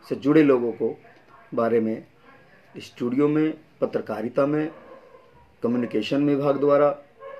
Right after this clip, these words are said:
दलित या हरिजन शब्द का उपयोग नहीं किया जाएगा, पूर्ण रूप से बैन, परहेज किया जाएगा। लिखित में दिशा निर्देश दिए गए थे, जिसके पत्र संख्या तेरह,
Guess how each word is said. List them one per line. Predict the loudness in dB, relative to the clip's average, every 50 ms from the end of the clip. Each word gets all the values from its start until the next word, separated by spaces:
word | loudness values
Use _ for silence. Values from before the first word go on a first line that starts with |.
| -20 -20 -20 -20 -20 _ _ -20 -20 _ _ _ _ -2
दलित | 2 2 4 4 2 2 0
या | -4 -2
हरिजन | 0 -4 -2 0 -2 -2
शब्द | -2 -4 -6 -4
का | -4 -4
उपयोग | -4 -2 0 -2 -2 -2 -6 -16 -20 -20 -20 _ -20 -16 -10
नहीं | -6 -4 2 4 4 4
किया | 4 2 0 0
जाएगा, | 0 -2 -8 -10 -10 -12 -12 -14 -16 -20 _ _ _ _ -4
पूर्ण | -2 0 0 0
रूप | 0 -2 0
से | -2 -2
बैन, | -2 -2 -4 0 0 0 0 -2 -10 -20 _ _ _ _ _ _ _ _ _ _ _ _ _ _ _ _ _ _ _ _ _ _ _ _ -4
परहेज | 0 2 4 2 2
किया | 0 -6 -8 -8
जाएगा। | -8 -10 -16 -18 -18 -16 -18 -18 -18 _ -8 -4
लिखित | -4 -4 -4 -4 -4 -2
में | 0 0 0
दिशा | -2 -4 -2 -2 -2
निर्देश | 0 0 -4 -4
दिए | -4 -2 -2 0
गए | 2 0 0
थे, | 0 -2 -6 -6 -6 -8 -16 _ _ _ _ _ _ -20 -20 -20 -20 -20 -20 _ -6
जिसके | -4 -4 -4 -4 0 2 4 4 4 2 0 -8 -16 -20 -20 -20 -20 -20 -20 _ _ -8 4 4
पत्र | 6 6 6 0 0
संख्या | 0 0 -2 0 2 4 4 4
तेरह, | 4 2 2 4 6 4 4